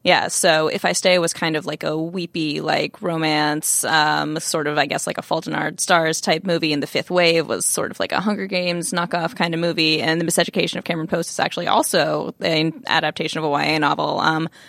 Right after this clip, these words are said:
but this seemed to maybe suit her, but maybe this is kind of the sweet spot that she should be looking for, like, a quieter, less bombastic, uh, something. I mean, if there's a way to do that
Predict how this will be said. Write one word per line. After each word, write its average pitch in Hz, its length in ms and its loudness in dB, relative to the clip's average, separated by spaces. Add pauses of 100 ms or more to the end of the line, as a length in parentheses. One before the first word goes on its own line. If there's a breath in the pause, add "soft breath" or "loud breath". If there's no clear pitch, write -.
(120 loud breath)
but 226 80 -2
this 330 140 2
seemed 269 240 6
to 214 320 4
maybe 202 240 2
suit 208 180 2
her, 208 80 2
but 185 220 0
maybe 185 300 0
this 180 200 0
is 175 60 -8
kind 175 240 0
of 165 140 -2
the 156 120 -2
sweet - 340 -2
spot - 260 0
that 139 100 -4
she 180 100 -4
should - 160 -8
be 160 320 0
looking 165 300 -4
for, 160 240 2
like, 165 200 0
a 156 200 -2
quieter, 156 720 0 (480 soft breath)
less 165 260 2
bombastic, 160 880 0 (120)
uh, 160 320 4
something. 160 500 -4 (340 loud breath)
I - 60 -2
mean, 156 240 0 (160)
if - 140 0
there's 160 200 2
a 165 60 0
way 156 160 2
to 156 80 -2
do 165 140 -2
that 160 420 2